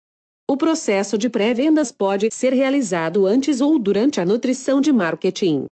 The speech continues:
Isso porque ele é um processo capaz de medir o estágio do lead e sentir o quão pronto ele está para o momento de compra.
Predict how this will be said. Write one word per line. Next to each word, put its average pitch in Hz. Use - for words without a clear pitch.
Isso 302
porque 262
ele 165
é 185
um 190
processo 185
capaz 175
de 247
medir 240
o 240
estágio 190
do 226
lead 220
e 233
sentir 196
o 190
quão 208
pronto 196
ele 233
está 196
para 175
o -
momento 190
de 170
compra. 147